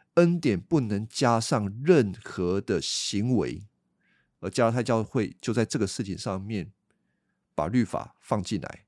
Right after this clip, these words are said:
我不是说不守律法，而是他们行律法的那个概念是错的，是不符福音的。比如说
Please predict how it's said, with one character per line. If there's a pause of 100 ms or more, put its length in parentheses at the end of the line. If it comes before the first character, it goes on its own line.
(140)
我
不
是
说
不
守
律
法，
而
是
他
们
行
律
法
的
那
个
概
念
是
错
的，
是 (160)
不
符 (560)
福
音
的。 (680)
比
如
说